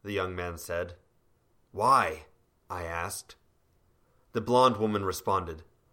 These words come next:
"Because matters were too complex for her to handle on her own. It was an economical route to take. She needed power that she wasn't willing to spare, and we offered."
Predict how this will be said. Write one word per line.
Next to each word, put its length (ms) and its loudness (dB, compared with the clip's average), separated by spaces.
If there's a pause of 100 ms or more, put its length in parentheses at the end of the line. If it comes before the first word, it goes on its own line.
(340)
"Because 400 -2
matters 400 2
were 100 2
too 240 -4
complex 480 -2
for 160 -4
her 140 0
to 80 0
handle 340 0
on 120 6
her 140 0
own. 380 0 (600)
It 100 -2
was 180 2
an 220 -6
economical 680 2
route 240 -2
to 80 -2
take. 480 -8 (540)
She 180 -6
needed 360 0
power 340 4
that 140 -4
she 160 -2
wasn't 360 0
willing 280 -2
to 80 -6
spare, 560 0 (420)
and 200 -4
we 300 -4
offered." 520 0